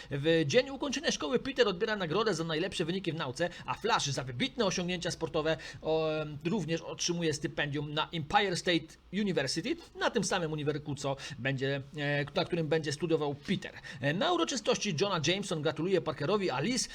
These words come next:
wyznaje mu swoje uczucia, jednocześnie żegnając się na zawsze, co bardzo go porusza.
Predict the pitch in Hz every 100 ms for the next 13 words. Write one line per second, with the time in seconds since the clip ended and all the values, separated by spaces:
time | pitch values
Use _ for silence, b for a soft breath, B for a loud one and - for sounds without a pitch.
0 | - 156 160 175 165 165 160 160 156 202
1 | 208 170 175 220 220 247 254 165 240 208
2 | 247 262 240 233 220 170 180 180 - 139
3 | 147 135 143 139 143 131